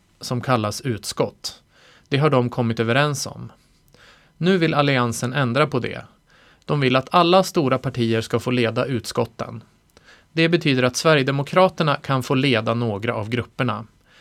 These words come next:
Det skulle ge dem mer makt i riksdagen. Det betyder inte att vi ska samarbeta med Sverigedemokraterna, men det skulle vara mest rättvist att göra så,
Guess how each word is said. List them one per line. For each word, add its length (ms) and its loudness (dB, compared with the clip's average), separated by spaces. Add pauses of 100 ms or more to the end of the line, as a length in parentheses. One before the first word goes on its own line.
(400)
Det 120 2
skulle 280 2
ge 220 4
dem 300 0
mer 240 4
makt 400 0
i 100 -4
riksdagen. 640 -6 (1800)
Det 120 2
betyder 380 2
inte 260 2
att 120 0
vi 100 2
ska 160 -4
samarbeta 600 2
med 120 0
Sverigedemokraterna, 960 0 (560)
men 160 -2
det 60 -2
skulle 340 0
vara 240 6
mest 360 -2
rättvist 760 0
att 100 2
göra 280 4
så, 380 -4